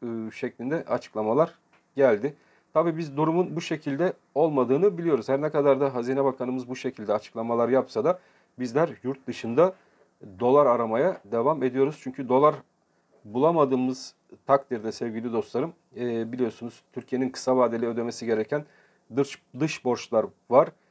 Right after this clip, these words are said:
E, bu dış borçlar neticesinde de Merkez Bankası tarafına baktığımız zaman Merkez Bankası kasalarının,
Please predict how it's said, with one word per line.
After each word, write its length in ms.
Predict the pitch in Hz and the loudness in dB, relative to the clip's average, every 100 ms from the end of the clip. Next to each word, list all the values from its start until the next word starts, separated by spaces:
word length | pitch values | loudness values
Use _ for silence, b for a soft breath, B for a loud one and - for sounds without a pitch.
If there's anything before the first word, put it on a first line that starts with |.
| _ - | _ -10
E, 300 | 113 113 127 | -6 -6 -6
bu 240 | 139 131 | -6 -6
dış 200 | 147 - | -8 -2
borçlar 380 | 135 127 139 127 | -2 -2 -4 -2
neticesinde 600 | 131 127 127 127 127 131 | -4 -2 -4 -2 0 0
de 60 | 120 | 2
Merkez 380 | 120 117 139 | -2 0 -2
Bankası 540 | 127 127 131 127 135 - | 0 0 -2 0 -2 -2
tarafına 420 | - 123 117 117 113 | -2 -2 -2 -2 2
baktığımız 440 | 113 - 127 123 | 0 0 -6 -2
zaman 260 | 107 143 147 | 0 -2 -2
Merkez 360 | 127 131 131 | -6 -2 -2
Bankası 400 | 120 113 104 110 | -2 -4 -8 -10
kasalarının, 640 | - 117 113 107 104 123 180 | -8 -6 -2 0 0 0 -2